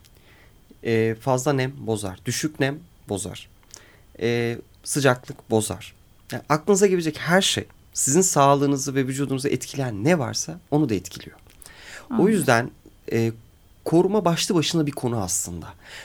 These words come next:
Speaker 1: Bozulmaların dediğiniz gibi fotoğrafçı zamanında iyi yıkamamış olabilir. İyi banyo etmediği için, e, aktivasyon devam edip işte so-, soluklaşma, fading dediğimiz şey
Speaker 2: Hı.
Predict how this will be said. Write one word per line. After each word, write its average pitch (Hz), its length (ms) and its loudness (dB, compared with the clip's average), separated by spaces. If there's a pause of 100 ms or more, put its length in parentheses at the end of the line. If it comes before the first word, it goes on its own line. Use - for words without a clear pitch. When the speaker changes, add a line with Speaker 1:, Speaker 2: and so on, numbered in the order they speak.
(540)
Speaker 1:
Bozulmaların 175 720 4
dediğiniz 143 400 0
gibi 101 220 -2 (300)
fotoğrafçı 160 640 -2
zamanında 147 640 -2 (440)
iyi 160 200 -2
yıkamamış 151 480 -2
olabilir. 135 500 -4
İyi 156 180 2
banyo 160 260 2
etmediği 147 360 0
için, 170 300 -6 (180)
e, 127 100 -4
aktivasyon 143 720 -4
devam 139 300 0
edip 160 240 -6
işte - 200 -8
so-, - 180 -2 (280)
soluklaşma, 110 680 0
fading 113 380 2
dediğimiz 92 280 -2
şey - 260 -4 (260)
Speaker 2:
Hı. 254 60 4